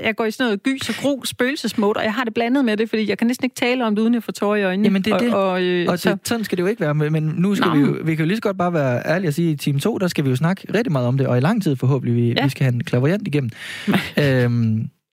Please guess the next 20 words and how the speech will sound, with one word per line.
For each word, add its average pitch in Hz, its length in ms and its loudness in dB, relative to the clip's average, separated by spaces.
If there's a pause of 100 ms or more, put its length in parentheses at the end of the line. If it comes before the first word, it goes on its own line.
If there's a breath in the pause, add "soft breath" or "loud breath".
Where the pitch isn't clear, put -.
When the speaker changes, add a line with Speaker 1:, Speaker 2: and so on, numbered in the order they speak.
(200)
Speaker 2:
men, 170 200 0
men 170 140 2
hvorfor 214 220 0
får 214 160 -2
du 170 100 -4
tårer 208 200 2
i - 20 2
øjnene? 185 220 2
Det 185 60 2
er - 20 2
bare 196 140 0
sådan, 214 140 -2
det 220 180 0
gør 233 120 0
du 233 60 -2
bare. 190 160 2 (320 loud breath)
Speaker 1:
Jeg, 233 120 0 (100)
jeg 220 140 0
kan 247 120 2
ikke 269 120 -2